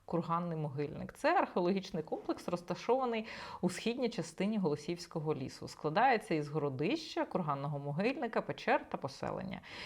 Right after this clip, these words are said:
Найдавніші знахідки на території комплексу датуються ранньозалізним віком.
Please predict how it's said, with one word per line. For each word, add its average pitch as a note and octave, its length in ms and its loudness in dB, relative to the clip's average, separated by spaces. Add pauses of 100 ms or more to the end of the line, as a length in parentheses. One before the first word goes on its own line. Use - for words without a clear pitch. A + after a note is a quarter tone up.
(180)
Найдавніші F#3 500 6
знахідки D#3+ 460 0
на D#3 80 -2
території D#3 440 0
комплексу F4+ 480 0
датуються G#3+ 600 2
ранньозалізним D#3 880 0
віком. C3 500 -6